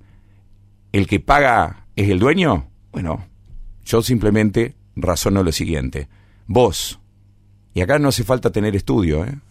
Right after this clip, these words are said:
Ni estudio, ni puesto político votado por el pueblo, ni reconocimiento de la justicia electoral, ni reconocimiento de,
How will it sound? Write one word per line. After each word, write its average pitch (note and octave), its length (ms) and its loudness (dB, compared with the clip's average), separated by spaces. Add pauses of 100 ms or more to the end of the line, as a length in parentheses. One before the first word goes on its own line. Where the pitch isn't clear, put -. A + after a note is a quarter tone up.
(120)
Ni F#2 80 -2
estudio, B2 840 0 (480)
ni F2+ 140 0
puesto F2+ 680 2
político F#2 600 2
votado F#2 460 2
por D#2 180 -2
el D2 100 -6
pueblo, A2+ 720 2 (400)
ni A#2 280 4
reconocimiento G#2 720 2
de F#2+ 60 2
la E2 60 0
justicia F2 420 -4
electoral, G#2+ 760 2 (300)
ni D3 380 6
reconocimiento A2 960 2
de, A#2 500 2